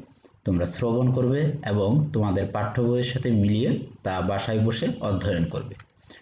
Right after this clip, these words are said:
সুপ্রিয় শিক্ষার্থীরা, এই করোনা মহামারীর কারণে আমাদের শিক্ষা ব্যবস্থা যখন পুরোপুরি বন্ধ, তখন online ক্লাসের মাধ্যমেই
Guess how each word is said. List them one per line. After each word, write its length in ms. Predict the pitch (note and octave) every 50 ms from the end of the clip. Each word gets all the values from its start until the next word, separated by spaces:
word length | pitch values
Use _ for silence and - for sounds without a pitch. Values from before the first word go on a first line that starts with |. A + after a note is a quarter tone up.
| - _ _ - - -
সুপ্রিয় 360 | - C3 B2+ B2+ C3 C3 B2+ B2+ C3
শিক্ষার্থীরা, 500 | A2+ G#2+ - - F#2 - - G2 A2+ - - - - - - - - _ - F#2+
এই 80 | F#2+ F#2+ F#2+ F#2+ - - - _ _ _ _ _ -
করোনা 320 | C3 A#2+ B2 B2+ B2+ B2+ B2+ A#2+ - - - - - - _ _ _ _ _ - G#2+
মহামারীর 400 | G#2+ A2 B2+ B2+ B2+ B2 B2+ B2 B2
কারণে 260 | A#2+ G#2 F#2 F2+ G#2+ C#3+ A3+ - - - - - _ _ - G#2
আমাদের 320 | G#2 G#2+ G2+ G#2 G#2+ G#2+ G#2 G#2+ - - - _ _ - - - - - - _ _ _ _ _ _ _ _ - - _ _ _ _ _ _ _ - - -
শিক্ষা 300 | C3+ B2 B2+ - C#3+ B2+ A#2+
ব্যবস্থা 300 | B2 B2+ B2+ - - C3+ A#2+ A#2+
যখন 220 | A2+ - G2 G#2+ D#3+ A#3+ - - - - _ _ _ _ _ _ - - _ _ _ _ _ _ _ _
পুরোপুরি 400 | - B2 B2 B2 B2 B2 B2+ B2 G#2 A2
বন্ধ, 200 | A2+ A2+ G#2+ - A2+ - - - - - - _ - A2+
তখন 240 | G#2 G#2+ B2 A2 G#2+ G#2+ G#2+ - A2
online 320 | A2+ A#2 A#2+ C3 C3 C3 C3 C3
ক্লাসের 320 | G#2+ G2 G2 - - G#2+ G#2 G#2+
মাধ্যমেই 460 | G#2 G2+ - A#2 A#2+ A#2+ G#2 G2